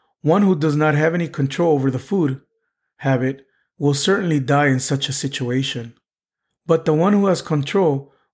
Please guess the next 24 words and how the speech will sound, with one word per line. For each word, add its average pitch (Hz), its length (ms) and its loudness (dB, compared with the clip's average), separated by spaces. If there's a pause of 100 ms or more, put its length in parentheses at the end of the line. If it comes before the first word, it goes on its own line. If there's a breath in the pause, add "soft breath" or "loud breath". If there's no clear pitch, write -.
will 151 140 2
manage 165 420 0
to 180 120 -2
survive 143 560 0 (320 loud breath)
even 151 340 0
four 180 600 0 (600)
or 143 140 0
five 139 320 0
years. 131 560 -2 (840)
This 202 260 0
is 220 140 0
within 185 280 2
the 160 80 2
bounds 151 380 0
of 147 160 -4
possibility 151 580 -2
for 131 180 -8
human 139 280 -2
beings. 131 540 -4 (600)
If 165 200 -2
one 214 180 4
surrenders 202 520 0
to 165 100 -6
fear, 143 500 -2